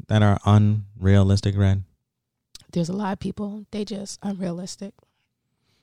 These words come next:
Speaker 1: It is what it is. I mean, I feel like M L K's, and even in L-, M L K's speech, he was a bit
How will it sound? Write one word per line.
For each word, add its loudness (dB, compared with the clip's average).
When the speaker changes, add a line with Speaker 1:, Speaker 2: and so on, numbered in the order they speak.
Speaker 1:
It 4
is 6
what 2
it 0
is. -6
I 2
mean, 6
I 4
feel 4
like 4
M 4
L 6
K's, 0
and 2
even 2
in 4
L-, 0
M 0
L 0
K's -2
speech, -2
he -6
was -8
a -6
bit 0